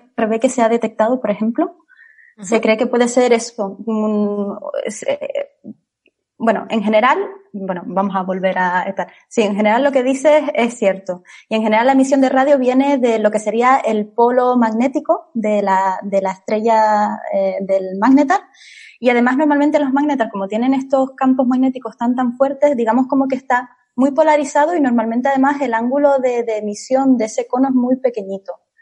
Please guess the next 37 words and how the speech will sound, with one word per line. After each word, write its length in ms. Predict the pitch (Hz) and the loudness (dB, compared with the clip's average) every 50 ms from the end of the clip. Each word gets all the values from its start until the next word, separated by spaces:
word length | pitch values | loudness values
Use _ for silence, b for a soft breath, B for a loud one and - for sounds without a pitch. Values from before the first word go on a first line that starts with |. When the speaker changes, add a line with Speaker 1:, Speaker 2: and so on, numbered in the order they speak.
| b b b b b _ | b b b b b _
Speaker 1:
Por 140 | - 220 214 | -2 -2 0
eso 160 | 214 226 240 | 0 0 0
también 220 | - 247 254 262 269 | 0 -2 0 2 0
es 80 | 262 | 2
posible 480 | 254 262 247 - - 262 247 285 277 269 | 2 -2 -2 -2 -2 0 0 0 0 0
que, 360 | 254 233 220 214 214 208 208 - | 0 0 0 0 -2 -4 -4 -4
que, 440 | 208 196 196 196 190 185 185 185 185 | -4 -2 -2 -2 -2 -2 -4 -6 -8
que, 280 | - 190 185 180 185 180 - | -8 -8 -6 -6 -6 -6 -6
que 100 | 208 202 | -4 -4
no 180 | 202 214 220 | -2 -2 -2
se 200 | 214 - - 208 | -2 0 0 2
haya, 360 | 202 202 202 202 214 208 208 - - | 2 2 2 0 -2 -2 -4 -4 -4
que 80 | 208 | -2
no 100 | 202 208 | -2 -2
se 140 | 208 - 226 | -2 -2 -2
detecten 680 | 214 214 214 220 214 - _ 220 220 214 220 220 208 - _ _ 214 202 202 196 196 _ _ | -2 -2 -2 -4 -6 -4 _ -2 -2 0 -2 -2 -4 -8 _ _ -6 -6 -6 -6 -10 _ _
tanto, 580 | 208 208 202 208 208 208 202 208 208 - - - | 0 0 0 0 0 0 0 2 0 -2 -2 -2
tanta 240 | 214 214 214 214 220 | -2 0 0 0 0
emisión 380 | 220 220 214 - 233 220 220 | 0 -2 -4 -4 -4 -4 0
radio, 280 | 214 214 214 233 233 226 | 2 2 2 2 0 0
por 80 | 233 220 | -4 -6
ejemplo, 340 | 185 214 214 208 226 226 | -4 -4 -4 -2 -2 -2
de 140 | 214 202 190 | -2 -2 -4
magnetars, 600 | 196 196 196 190 190 185 - - 180 180 - - | -6 -6 -6 -6 -8 -12 -12 -14 -16 -16 -12 -8
¿no? 200 | 202 233 269 B B B B B B B B B B _ _ | -6 -6 -6 B B B B B B B B B B _ _
Puede 160 | 214 208 208 | -2 -2 0
ser 160 | 208 220 208 | 0 -2 -4
que 100 | 208 220 | -4 -4
simplemente 640 | 214 226 214 208 214 196 202 202 214 214 208 240 226 | -4 -4 -2 -2 0 -2 0 -2 -4 -2 -2 0 0
el 240 | 220 214 208 202 196 | 0 0 -2 -2 -2
campo 340 | - 208 202 202 196 214 220 | -2 -2 -2 0 -2 -4 -4
sea 160 | - - 202 | -2 -2 -2
tan 180 | - 202 202 196 | -2 -4 -4 -6
pequeño 320 | 202 202 - 202 214 214 208 | -8 -8 -4 -4 -4 -2 -2
que, 180 | 202 190 185 190 | -4 -6 -6 -6
que 100 | - 185 | -8 -8
no, 300 | 185 180 180 185 180 180 | -8 -6 -8 -8 -8 -10